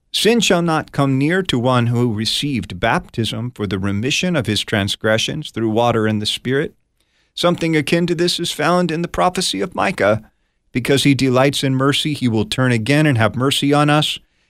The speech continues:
He will put away our iniquities and will cast them into the bottom of the sea." And this baptismal drowning of our sin, it results in great peace for us. Luther wrote,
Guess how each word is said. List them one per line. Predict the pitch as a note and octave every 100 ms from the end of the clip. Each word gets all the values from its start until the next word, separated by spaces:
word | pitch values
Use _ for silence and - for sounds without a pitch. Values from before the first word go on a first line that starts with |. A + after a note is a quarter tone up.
| _
He | C#3
will | D3 C#3+
put | - - G#3+ - -
away | C3+ B2+ E3 E3 -
our | C3+ A#2+
iniquities | A2 D#3 F3 F3+ F3+ F3+ F3 -
and | A#2 G#2
will | F2+ F2
cast | - C3 C3 -
them | B2 B2 B2
into | - G2 F#2
the | F2
bottom | D#2 - E2+ G#2 G2+ G2+ - _
of | G2+ F#2+ F#2+ _ _
the | F#2 F#2
sea." | - - E2 - _ _ _ _ _ _ _ _ _ -
And | D3+
this | A3+ A3+ - _ _ -
baptismal | G2 D3 E3+ - - - - C#3 B2+
drowning | F#2 - F#2+ A2 B2 G#2 G2 -
of | G#2
our | G2
sin, | F2+ - G#2 F2 - _ _ _ _
it | D3 D3+
results | C#3 A#2+ C3+ C#3 - - - -
in | A2
great | F#2+ G#2+ -
peace | - B2+ -
for | - - -
us. | G#2 F2+ - - - _ _ _ _ _ _ -
Luther | D3 D3+ G#2
wrote, | F#2 F#2 G2